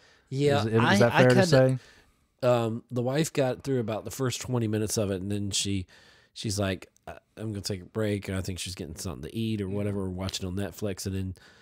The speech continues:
Speaker 1: I said, uh, yeah, I was holding it for her. She's like, "You can keep watching it. I'm, I'm done with it." And, and, um,
Speaker 2: And to be fair, it's, she's probably not the demographic this is going to. It's,
Speaker 1: Probably
Speaker 2: it's,
Speaker 1: not.
Speaker 2: it's
Speaker 1: You know,
Speaker 2: more, uh, you know, me
Speaker 1: I
Speaker 2: and you.
Speaker 1: love
Speaker 2: <laughs>
Speaker 1: Scorsese, even though he doesn't like Marvel and, uh, you know, all the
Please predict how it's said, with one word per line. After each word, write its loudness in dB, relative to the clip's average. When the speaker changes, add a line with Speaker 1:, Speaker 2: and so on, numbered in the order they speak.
Speaker 1:
I -6
said, -4
uh, -6
yeah, -2
I -2
was -4
holding 0
it -8
for -6
her. -4
She's -4
like, -4
"You -4
can -6
keep -4
watching -4
it. -4
I'm, -6
I'm -4
done -4
with -6
it." -6
And, -8
and, 0
um, 0
Speaker 2:
And 2
to 6
be 4
fair, 6
it's, -4
she's -2
probably 2
not -4
the -8
demographic -4
this -10
is -12
going -4
to. -4
It's, -6
Speaker 1:
Probably 4
Speaker 2:
it's, 2
Speaker 1:
not. 0
Speaker 2:
it's 0
Speaker 1:
You 6
know, 8
Speaker 2:
more, 4
uh, -2
you -2
know, 2
me 4
Speaker 1:
I 2
Speaker 2:
and 2
you. 2
Speaker 1:
love -2
Speaker 2:
<laughs> -8
Speaker 1:
Scorsese, 0
even -2
though 0
he -2
doesn't -6
like -8
Marvel 0
and, 2
uh, 0
you -2
know, -2
all -4
the -4